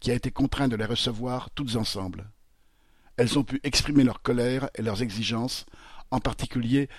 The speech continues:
la nécessité d'embaucher. Face au D R H,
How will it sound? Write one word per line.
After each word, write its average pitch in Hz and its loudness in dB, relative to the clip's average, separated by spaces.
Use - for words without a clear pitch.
la 110 2
nécessité 131 6
d'embaucher. 110 -2
Face - 2
au 120 -2
D 113 2
R 113 -2
H, 135 0